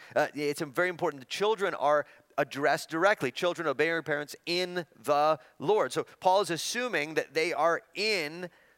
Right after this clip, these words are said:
the Lord. Now, listen, if you're,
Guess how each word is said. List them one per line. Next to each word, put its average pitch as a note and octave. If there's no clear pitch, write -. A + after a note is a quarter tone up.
the F3+
Lord. A3
Now, D#3
listen, C3
if -
you're, E3